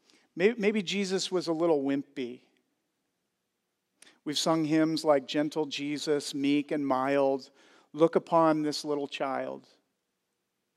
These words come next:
Let me tell you, Jesus is no wimp. And I encourage you, much like the description that I heard as a young boy, if you haven't read it, Lee Strobel in his book, The Case for Christ, he interviews a medical doctor who's an expert in crucifixion.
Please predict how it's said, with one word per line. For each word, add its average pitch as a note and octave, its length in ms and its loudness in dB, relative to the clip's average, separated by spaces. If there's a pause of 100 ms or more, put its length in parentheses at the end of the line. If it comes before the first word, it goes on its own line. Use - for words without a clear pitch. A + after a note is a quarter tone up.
(360)
Let - 40 -10
me F#3 60 -4
tell E3+ 220 2
you, C#3+ 140 0
Jesus D3+ 420 -10
is C3 140 -10
no B2+ 100 -4
wimp. A#2+ 420 -12 (1500)
And C#3+ 100 0
I D#3+ 100 6
encourage E3 480 -2
you, D#3 120 -2
much D3+ 280 -2
like E3+ 200 0
the D#3 80 -6
description C#3+ 600 -4
that C3+ 100 0
I C#3 140 0
heard D3+ 260 -4
as C3 140 -6
a C3 40 -8
young C3+ 300 -4
boy, C#3 320 0
if C3 160 -6
you C3+ 80 -2
haven't C#3 200 -2
read C#3 220 2
it, C#3 160 -2
Lee C#3+ 140 -6
Strobel C#3+ 560 -2
in C3 80 -4
his B2 100 -8
book, C3+ 340 -2 (340)
The - 60 -4
Case D#3 300 2
for C#3+ 140 -10
Christ, D3 500 0
he F3+ 160 -2
interviews D#3+ 480 -2
a D3 60 -4
medical C#3+ 480 0
doctor B2+ 480 -4
who's C3 200 -8
an C3+ 140 -8
expert C#3 460 -6
in B2 80 -12
crucifixion. - 880 -12